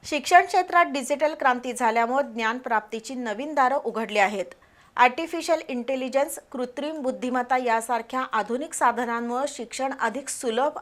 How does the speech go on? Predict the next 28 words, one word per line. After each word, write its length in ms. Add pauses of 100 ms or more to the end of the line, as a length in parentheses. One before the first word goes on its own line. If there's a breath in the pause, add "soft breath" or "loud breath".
आकर्षक 500 (160)
आणि 160
परिणामकारक 680
झालंय. 340 (640 loud breath)
म्हणूनच 540
शिक्षण 380
क्षेत्रात 420 (180)
एआय 360
तंत्रज्ञानाच्या 800
आव्हानाचं 640
रूपांतर 480
संधीत 400 (100)
करू, 240 (400 loud breath)
असं 260
आवाहन 520
वैद्यकीय 500
शिक्षण 360
मंत्री 280 (140)
हसन 280
मुश्रीफ 480
यांनी 240
केलं. 340 (560 loud breath)
नामदार 420
हसन 320
मुश्रीफ 440
फाउंडेशनच्या 640
वतीनं 380 (100)
आयोजित 380